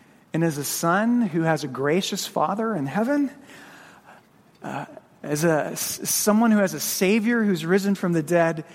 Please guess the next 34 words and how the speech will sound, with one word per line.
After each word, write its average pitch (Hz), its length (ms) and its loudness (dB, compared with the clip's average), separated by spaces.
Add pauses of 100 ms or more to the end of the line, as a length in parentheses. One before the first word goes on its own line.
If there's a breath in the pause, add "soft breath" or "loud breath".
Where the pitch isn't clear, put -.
(200 loud breath)
and 151 120 0
a 151 60 4
new 185 180 6
family 170 580 0
in 147 140 -4
the 139 100 -2
church. - 600 -4 (140)
Um, 139 300 -6 (1400 loud breath)
yeah, - 240 -4 (140)
I 175 160 2
don't 240 120 4
know, 240 160 4
uh, 175 340 0
if 165 280 -4
you've 175 120 2
ever 180 180 2
thought 202 320 0
of 151 100 -4
it 131 140 -4
that 127 220 2
way, 123 300 -6
but 131 320 -6 (720 loud breath)
I, 156 120 0
I 190 180 2
really 233 320 0
think 240 200 2
it's 214 160 0
a 180 40 0
profound 156 1160 -4
way 202 300 4
of 180 100 -2
reordering 196 920 0 (320 loud breath)
our 170 200 2
lives. 160 680 -4